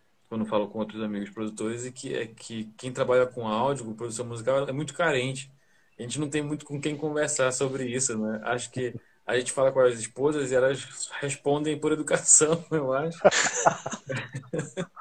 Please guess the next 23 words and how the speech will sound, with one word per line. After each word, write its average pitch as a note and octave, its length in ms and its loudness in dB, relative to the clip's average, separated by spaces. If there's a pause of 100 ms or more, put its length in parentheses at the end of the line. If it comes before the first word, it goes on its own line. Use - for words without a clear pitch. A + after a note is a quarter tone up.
(720)
Porque F#3+ 220 4
é G#3 60 8
uma, G#3+ 240 4
uma G3+ 220 -2
liga, G3 400 4
né, F3 160 2
cara? B2+ 220 -2
Só C#3+ 120 -2
quem D#3+ 240 -6
tá D3 320 0
no D3 140 -4
meio C#3+ 340 0
que E3+ 360 -4
sabe D3 380 0
o C3+ 60 -8
que C3 240 -4
é, B2+ 140 10
o B2+ 100 4
que A#2+ 120 -10
não G#2+ 220 -6
é A2 160 -4
e - 40 -10
tal. G2+ 280 -10